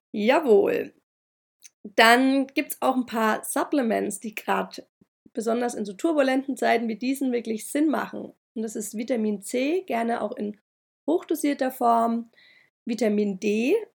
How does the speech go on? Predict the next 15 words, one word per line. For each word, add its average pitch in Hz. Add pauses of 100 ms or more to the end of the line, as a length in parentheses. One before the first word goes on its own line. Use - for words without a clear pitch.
auch 240 (200)
sehr, 262
sehr 302
wichtig, 370
ist -
allgemein 269
ein 285
super 294
wichtiges 294
Vitamin, 285 (480)
aber 262
besonders 262
in, 254 (240)
ja, -
Ausnahmesituationen 233